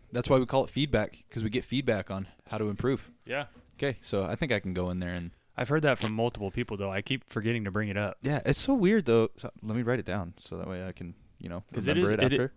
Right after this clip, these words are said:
Speaker 2: it is loud. Like, it's, I would say it's way loud in my ears right now.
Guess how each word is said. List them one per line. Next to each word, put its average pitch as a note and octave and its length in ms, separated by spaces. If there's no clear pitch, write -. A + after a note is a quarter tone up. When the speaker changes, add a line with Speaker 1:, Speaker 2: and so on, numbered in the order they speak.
Speaker 2:
it B2 120
is D#3 180
loud. G#2 420
Like, F#2+ 200
it's, G#2+ 240
I G#2+ 180
would C3 120
say A#2+ 140
it's A2+ 100
way G#2 260
loud E2 340
in A#2 140
my G#2+ 100
ears G#2 280
right F#2 140
now. F2+ 160